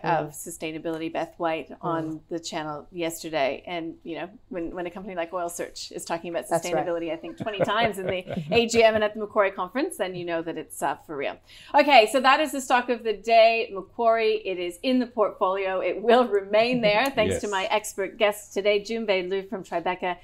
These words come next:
Speaker 1: and Adam Dawes from Shaw and Partners. Should we get going? We'll get to the companies that have been nominated by you out there. Webjet is the first one on the list for Peter. He says Webjet is about to announce earnings on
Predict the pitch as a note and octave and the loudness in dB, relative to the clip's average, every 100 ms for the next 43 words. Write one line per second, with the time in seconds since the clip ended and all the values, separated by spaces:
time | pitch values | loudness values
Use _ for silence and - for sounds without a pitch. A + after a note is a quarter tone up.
0 | - - G#3 - F#3 F#3 F3 E3+ E3 - | -20 -8 -6 -2 -2 0 2 2 2 -8
1 | F3+ E3 F3 F3 F#3+ F3 F#3 F3+ - - | -10 -4 -2 -2 -6 -6 -6 -8 -16 -20
2 | _ - C#4 D4 D4 D4 D4 F4 A#4 G4 | _ -4 0 4 4 4 6 6 6 0
3 | B3+ C#4+ D4 C4+ B3+ - - D4 C#4+ B3 | 2 2 0 -6 -6 -8 -2 0 2 0
4 | A3 G#3+ A3 A#3 A#3+ A3+ A3 A3 G3 G3 | 0 -2 -2 -2 0 0 0 2 0 0
5 | B3 E4 D#4+ A3 G#3 A3+ A#3 A#3 D4+ D#4+ | 0 2 6 4 6 4 4 6 4 4
6 | C#4 A#3+ A#3 A#3 A#3 G#3+ - C#4 D4 C4 | 4 4 4 -2 -2 -6 0 0 0 -2
7 | A3+ G#3 G3 G#3+ C#4+ C#4+ - - F3+ - | -2 0 0 0 -2 -4 -16 -8 -8 -6
8 | C#4+ C#4 C4 C4+ - - - - - G3 | -2 0 0 -2 -10 -20 -20 -4 0 0
9 | G3+ F#3 F3+ A3+ A#3 A#3 G#3 G3 F#3+ F3+ | 2 2 6 6 6 4 4 2 -2 -4
10 | G3 F3+ E3+ E3 F3+ E3+ E3+ E3+ E3+ E3 | -4 -4 -4 -4 -4 -4 -6 -4 -2 -2